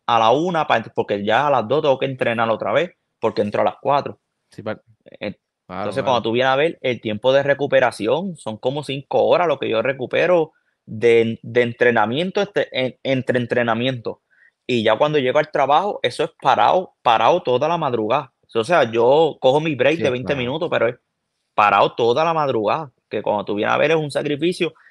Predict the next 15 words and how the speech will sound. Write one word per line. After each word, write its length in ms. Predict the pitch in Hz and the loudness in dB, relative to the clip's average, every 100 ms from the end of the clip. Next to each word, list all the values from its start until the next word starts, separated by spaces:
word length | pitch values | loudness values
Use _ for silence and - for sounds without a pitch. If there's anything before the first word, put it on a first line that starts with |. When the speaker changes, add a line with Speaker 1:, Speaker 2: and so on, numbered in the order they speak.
| _ _ - | _ _ -2
Speaker 1:
que 180 | 123 | 0
si, 460 | 120 139 127 120 - _ _ _ _ _ _ _ _ | 0 -2 -4 -4 -8 _ _ _ _ _ _ _ _
que 240 | 135 127 | 0 0
pues 320 | 113 139 196 196 | 2 2 2 0
sí, 240 | 190 226 | -4 -2
antes 300 | 120 120 170 | -2 -2 -4
de, 180 | 156 - _ | -6 -8 _
pero 200 | 143 139 | 2 2
si 180 | 139 131 | 0 -2
yo 140 | 143 | -2
me 100 | 185 | -2
dedicara 560 | 196 190 160 135 117 - - | -2 -2 0 0 0 -2 -4
full 200 | 156 170 | -2 0
al 160 | 170 180 | 2 2
atletismo, 600 | 180 165 220 202 175 | 2 0 -2 -2 -4